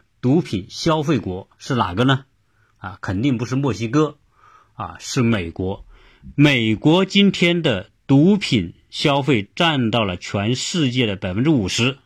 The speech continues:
也就是说，大部分的毒品都是卖到美国。那首先是因为美国有这么多人用毒品啊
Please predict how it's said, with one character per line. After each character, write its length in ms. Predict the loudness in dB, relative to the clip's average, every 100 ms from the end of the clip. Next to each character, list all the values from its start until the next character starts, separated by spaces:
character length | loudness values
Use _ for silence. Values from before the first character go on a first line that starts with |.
| _
也 160 | -8 -6
就 160 | -6
是 100 | -6
说， 220 | -6 -6 _ _ _ _ _ _ _ _ _ _
大 260 | 0 2 2
部 120 | 0
分 180 | 0 0
的 80 |
毒 180 | 2 0
品 220 | 0 -4 -8 _ _ 2
都 400 | 4 6 4 0
是 260 | -2 2
卖 220 | 2 2
到 160 | 2 0
美 240 | 0 -4
国。 260 | -6 -8 -6
那 200 | -4 -4
首 340 | -4 -2 -2 0
先 220 | -2 -4
是 140 | -2
因 180 | -2 0
为 100 | 0
美 200 | 0 0
国 120 | 0
有 100 | 0
这 120 | 0
么 120 | 0 0
多 120 | 0
人 220 | 0 2
用 260 | 4 4 4
毒 140 | 0
品 200 | -2 -6
啊 240 | -8 -14